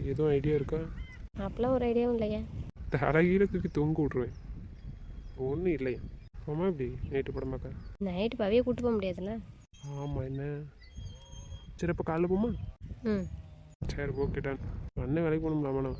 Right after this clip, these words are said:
Speaker 1: பாலா அங்க இருப்பான், சரியா? பவி டெலிவரி வரைக்கும். நான் டைரக்டா இங்கிருந்து போகணுமா, இல்ல மும்பை போய் போகணுமா?
Speaker 2: அது உங்க விருப்பம் தானே?
Speaker 1: என் விருப்பம் தான். இங்கேருந்து போறதா இருந்தா ஓகே, மும்பை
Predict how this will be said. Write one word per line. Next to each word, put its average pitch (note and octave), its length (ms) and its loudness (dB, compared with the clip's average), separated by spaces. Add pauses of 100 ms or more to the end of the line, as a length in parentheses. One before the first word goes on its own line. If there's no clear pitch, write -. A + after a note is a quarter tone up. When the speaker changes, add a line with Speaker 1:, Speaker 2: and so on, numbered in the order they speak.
(340)
Speaker 1:
பாலா C#3+ 240 2
அங்க C#3+ 140 0
இருப்பான், - 240 -6 (320)
சரியா? C#3+ 280 0 (1200)
பவி C#3+ 280 -2
டெலிவரி C#3+ 340 4
வரைக்கும். B2+ 300 0 (320)
நான் C#3 180 0
டைரக்டா D3 360 2
இங்கிருந்து D3 360 2 (240)
போகணுமா, C3+ 360 2 (120)
இல்ல C#3+ 200 0
மும்பை C3+ 260 0
போய் C#3+ 180 -2
போகணுமா? C3 260 0 (680)
Speaker 2:
அது A3+ 240 0
உங்க A3 180 4
விருப்பம் G#3+ 280 0
தானே? F3 140 -4 (440)
Speaker 1:
என் C#3 220 -2
விருப்பம் D#3+ 320 2
தான். C#3+ 140 0 (640)
இங்கேருந்து C#3+ 580 0 (760)
போறதா D#3 520 4
இருந்தா C#3+ 280 -2 (160)
ஓகே, B2+ 260 -4 (680)
மும்பை D3 180 0